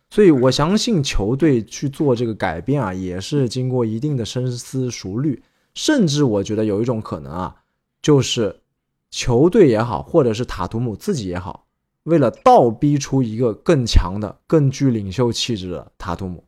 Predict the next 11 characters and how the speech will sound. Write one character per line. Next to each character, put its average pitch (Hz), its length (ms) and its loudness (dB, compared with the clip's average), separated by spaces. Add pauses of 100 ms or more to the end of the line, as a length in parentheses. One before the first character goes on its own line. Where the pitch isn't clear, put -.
(340)
就 165 160 4
是 131 320 2 (100)
他 165 240 0
现 190 220 0
在 165 80 2
不 202 240 2
得 117 260 2
不 202 140 4
站 135 240 -2
出 107 160 -10
来 80 220 -8